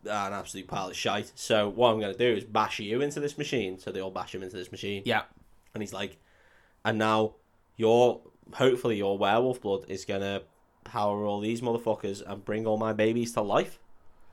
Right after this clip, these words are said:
Speaker 2: Right,
Speaker 1: And then we
Speaker 2: okay.
Speaker 1: see Van Helsing and Anna, and they're going through these old gross
Speaker 2: That's
Speaker 1: egg
Speaker 2: a real
Speaker 1: pods.
Speaker 2: convoluted plot, isn't it?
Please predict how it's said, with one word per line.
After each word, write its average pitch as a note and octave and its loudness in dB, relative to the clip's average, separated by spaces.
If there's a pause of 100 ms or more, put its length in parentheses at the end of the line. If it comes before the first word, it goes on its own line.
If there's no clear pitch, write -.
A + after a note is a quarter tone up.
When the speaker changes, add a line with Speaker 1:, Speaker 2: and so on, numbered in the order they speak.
(360)
Speaker 2:
Right, A#2 -6
Speaker 1:
And G#2+ 0
then C3 2
we B2+ 0
Speaker 2:
okay. A#2+ 0
Speaker 1:
see A#2+ 2
Van A2+ 0
Helsing A#2+ 0
and A2 -2
Anna, A#2 0 (220)
and A#2+ -2
they're B2 0
going A#2+ 4
through A#2+ -2
these A2+ -4
old A2+ 2
gross A2+ 2
Speaker 2:
That's G#2+ 0
Speaker 1:
egg G2+ -6
Speaker 2:
a G2 -4
real A2+ 4
Speaker 1:
pods. G2+ -8
Speaker 2:
convoluted G2 -8
plot, G#2 -2
isn't A#2 -8
it? G#2 -8